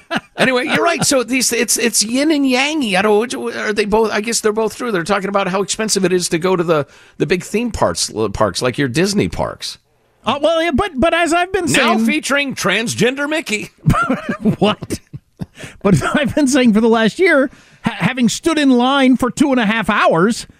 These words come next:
Speaker 2: at Nintendo Land, the, these places are packed full. The tickets are insanely expensive, and the, the place is just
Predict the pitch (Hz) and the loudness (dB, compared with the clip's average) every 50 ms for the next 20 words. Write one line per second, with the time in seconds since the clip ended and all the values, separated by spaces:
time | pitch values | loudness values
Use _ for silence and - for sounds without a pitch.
0 | _ _ _ _ _ _ - 180 196 190 185 180 190 202 190 - - 269 330 359 | _ _ _ _ _ _ -4 -4 -2 0 2 4 4 6 6 4 2 2 2 0
1 | 254 185 151 139 135 131 127 135 202 269 - - - _ _ _ - 262 294 240 | 0 2 2 2 4 4 4 2 2 0 -2 -4 -16 _ _ _ 0 0 0 2
2 | 208 220 285 330 - - 427 466 453 - - 381 269 330 330 247 _ - - 370 | 2 2 2 2 4 4 2 2 2 0 0 0 0 0 -2 -4 _ -4 -2 -2
3 | 440 427 453 - - - - - - 403 403 392 359 254 202 294 277 - 370 440 | -2 -4 -4 -6 -8 -12 -10 -4 0 2 2 4 4 4 4 4 4 2 0 2
4 | - 466 - - 349 - 285 311 311 302 269 277 269 269 240 - - - - - | 2 2 0 0 0 2 2 2 2 2 4 4 4 4 4 2 -2 -4 -2 0
5 | 403 403 403 403 381 370 349 320 311 294 269 - - - - - 190 175 139 143 | 0 0 2 2 2 4 4 2 2 2 0 0 -2 -2 -2 -2 -2 -2 0 0
6 | 151 180 - - - - - - - 294 294 294 285 285 262 240 277 247 - 349 | 0 0 -2 -6 -14 -10 -8 -4 -2 -2 0 0 0 -2 0 -2 0 0 2 2
7 | 392 427 - - 403 294 240 247 349 359 - 359 | 2 0 0 0 0 0 0 2 2 2 2 2